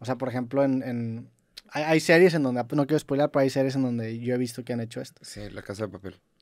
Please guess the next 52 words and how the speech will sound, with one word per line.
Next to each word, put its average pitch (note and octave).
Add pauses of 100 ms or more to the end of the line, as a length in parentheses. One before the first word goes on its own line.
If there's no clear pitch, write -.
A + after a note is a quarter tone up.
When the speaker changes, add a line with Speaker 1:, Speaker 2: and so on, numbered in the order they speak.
(120)
Speaker 1:
Pues C3+
en C3+
Speaker 2:
Ujú. G#2
Speaker 1:
general, C3
o -
sea, A#2+
que A#2+
salen C3
como C#3
fantasmas B2
y, A#2+
Speaker 2:
Ajá. C#3+
Speaker 1:
y B2
son, C3
son C3
estos C3
güeyes, C3
o -
sea, A2+
son A#2
los A#2+
mismos A#2+
actores. A2
Speaker 2:
Sí, B2
entonces C3
por D#3
eso D3+
nada D#3
más D3+
no, D3+
como C3+
que B2
no B2
la C3+
puedo C#3+
empezar. A2+ (260)
Es -
como D3+
alguna C#3+
vez C#3+
salió C3
la C#3
de G#2+
Game A2+
of A#2
Thrones A#2+
Speaker 1:
Ujú. C3+ (280)
Speaker 2:
y G2
no G#2
la A2
pude A2+
empezar, G2+